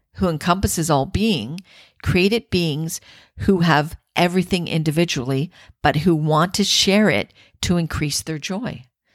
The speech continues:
Nothing real can be increased except by sharing. That is why God created you." Sentence seven says, "Remember that in the kingdom there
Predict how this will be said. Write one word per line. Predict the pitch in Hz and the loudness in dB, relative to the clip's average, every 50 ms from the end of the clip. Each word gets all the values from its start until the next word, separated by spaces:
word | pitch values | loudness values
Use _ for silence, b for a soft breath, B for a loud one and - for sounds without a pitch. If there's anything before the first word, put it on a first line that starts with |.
| b b b b b b b b b b b b _ | b b b b b b b b b b b b _
Nothing | - 180 214 285 - - 339 262 214 170 | 0 2 2 2 2 0 -2 0 0 0
real | 170 185 208 202 170 151 147 | 2 4 4 4 4 2 0
can | - 175 156 | -2 -4 -2
be | 156 156 | 0 -2
increased | 147 151 - - - 202 185 165 - - - - | -2 -4 -2 -2 0 0 0 -2 -4 -4 -6 -6
except | 151 - - - - 165 160 - | -6 -6 -2 0 2 2 2 0
by | - 143 143 | 0 0 0
sharing. | 135 - - 196 214 202 110 - - 147 - b b b b b b b b b _ | 0 0 0 0 0 -2 -4 -6 -10 -16 -20 b b b b b b b b b _
That | - 170 160 160 165 | 2 4 4 4 2
is | 180 170 - - | 0 -2 -2 0
why | 160 151 151 156 | 2 2 2 2
God | 156 - - 233 233 233 233 214 165 - | 0 0 2 2 2 2 0 -2 -6 -12
created | - - 202 196 160 139 123 139 143 151 156 - _ _ _ _ - | -6 -2 -2 0 0 0 -2 -2 -2 -2 -4 -4 _ _ _ _ -10
you." | 269 285 302 208 156 147 - _ _ _ _ _ _ _ _ _ _ B B B B B B B B B B B B B B B _ _ | -6 -4 -4 -4 -4 -6 -8 _ _ _ _ _ _ _ _ _ _ B B B B B B B B B B B B B B B _ _
Sentence | _ - - - 180 165 - 170 156 156 - | _ -4 0 0 0 0 0 -4 -4 -2 2
seven | - 208 208 190 170 156 180 | 2 2 2 2 0 -2 -2
says, | 185 - - 160 160 156 160 | -2 0 2 2 2 2 2
"Remember | 165 165 165 185 208 240 269 262 | 0 2 2 2 2 2 2 2
that | 196 170 156 - | 2 2 2 2
in | - 175 | 0 -2
the | 165 156 | -2 -4
kingdom | - - 233 233 233 214 202 170 170 | -2 -2 -2 0 2 0 0 0 0
there | 156 160 160 160 165 190 - | 2 2 4 2 2 0 -4